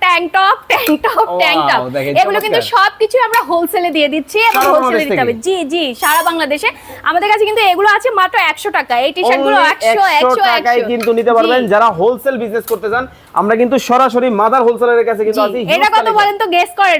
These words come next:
Speaker 1: only পঁচানব্বই টাকা।
Speaker 2: মাত্র?
Speaker 1: জি, মাত্র পঁচানব্বই টাকা।
Speaker 2: ওকে।
Speaker 1: এটা আছে only একশো পাঁচ টাকা।
Speaker 2: একশো পাঁচ।
Speaker 1: জি, এর পাশাপাশি আমাদের কাছে এটা আছে একশো, তারপরে
Speaker 2: একশো।
Speaker 1: এটা আছে একশো টাকা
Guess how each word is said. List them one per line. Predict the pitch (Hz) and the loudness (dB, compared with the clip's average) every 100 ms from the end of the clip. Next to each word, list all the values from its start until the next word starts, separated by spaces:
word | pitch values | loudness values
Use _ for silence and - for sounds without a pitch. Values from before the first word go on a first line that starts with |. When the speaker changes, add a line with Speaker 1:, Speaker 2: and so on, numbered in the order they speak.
| 302 | 0
Speaker 1:
only | 339 381 | -4 -2
পঁচানব্বই | 359 339 370 359 359 349 | -2 -2 -2 -2 -4 -4
টাকা। | 294 277 349 359 | -2 0 2 2
Speaker 2:
মাত্র? | 349 - - 294 190 | 0 -2 -2 0 2
Speaker 1:
জি, | 359 302 233 269 | 0 -4 -4 -2
মাত্র | 330 - 392 | -2 -4 -2
পঁচানব্বই | 370 359 359 320 339 302 | -2 -2 -4 -4 -4 -4
টাকা। | 262 196 - | -2 -4 -2
Speaker 2:
ওকে। | 185 | -2
Speaker 1:
এটা | 196 381 359 | 2 2 2
আছে | 349 - 381 | 0 0 0
only | 349 370 349 | 0 -2 -2
একশো | 339 427 | -4 -4
পাঁচ | 349 370 - | -2 -2 -4
টাকা। | 330 262 226 - | -6 -2 -4 -2
Speaker 2:
একশো | 214 262 226 | -2 -2 0
পাঁচ। | 175 117 226 | 0 -2 -4
Speaker 1:
জি, | 285 330 269 247 | 0 0 2 0
এর | 311 359 | 0 0
পাশাপাশি | 381 392 370 392 | 0 0 0 0
আমাদের | 370 359 | 2 2
কাছে | 381 415 302 | 0 0 0
এটা | 349 | 0
আছে | 370 392 311 | 0 0 -2
একশো, | 320 - 392 262 277 | -2 -6 -2 -2 0
তারপরে | 277 330 | 0 2
Speaker 2:
একশো। | 320 302 | 4 2
Speaker 1:
এটা | 370 359 349 | 2 0 0
আছে | 349 415 370 339 | 0 0 2 0
একশো | 302 392 | -2 -4
টাকা | 320 | -2